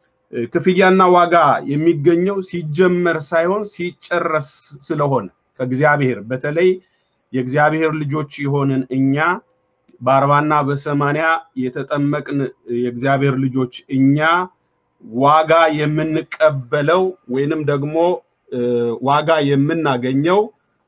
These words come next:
በመጀመራችን ሳይሆን በመጨረሳችን ነው። ሁላችንም በአርባና በሰማንያ ስንጠመቅ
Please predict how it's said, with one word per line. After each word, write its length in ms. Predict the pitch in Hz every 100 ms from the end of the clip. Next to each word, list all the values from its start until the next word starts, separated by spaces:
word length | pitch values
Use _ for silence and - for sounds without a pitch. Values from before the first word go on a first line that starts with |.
| _ _ _ -
በመጀመራችን 1300 | 117 160 175 175 156 180 180 180 170 156 - - 143 117 107
ሳይሆን 540 | 139 135 147 170 202 254 _ _ 107
በመጨረሳችን 1040 | 147 160 160 - 147 139 139 135 - 127
ነው። 120 | 95 _ _ _ _ _ _ _ _ -
ሁላችንም 600 | 156 185 185 180 180 202
በአርባና 500 | 175 156 160 165 165 160
በሰማንያ 540 | 160 151 156 151 147
ስንጠመቅ 680 | 143 151 151 - 160 165 196